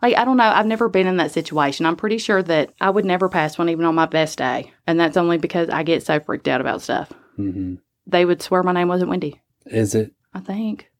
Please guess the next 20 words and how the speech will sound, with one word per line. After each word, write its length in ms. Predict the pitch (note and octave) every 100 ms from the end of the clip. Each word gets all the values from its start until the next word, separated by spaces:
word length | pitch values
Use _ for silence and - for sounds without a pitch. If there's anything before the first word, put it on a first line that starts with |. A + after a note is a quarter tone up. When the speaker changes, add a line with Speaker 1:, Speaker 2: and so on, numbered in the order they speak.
| -
Speaker 1:
So 120 | D#3
<laughs> 280 | D#3+ - - - - - _ _ _ -
All 80 |
right, 140 | F#3 -
so 220 | G#3+ F3+ - - _
then 300 | F3+ F#3 C4+
in 120 | D#4
January 720 | C4 G#3+ G#3+ G#3+ G3 F3 E3+
of 100 | E3+
ninety-five, 840 | F3 E3 D#3+ E3 F3 - C3+ - - - _ _
two 240 | - C#4 D4
separate 440 | - B3 B3 -
tips 300 | - G#3 -
are 100 | G#3+
received 420 | A3 A3 F#3 E3
by 160 | - E3
police 420 | - G#3+ E3 D3+
stating 360 | - F#3+ G#3 G#3+
that 180 | F#3
there 220 | - G#3+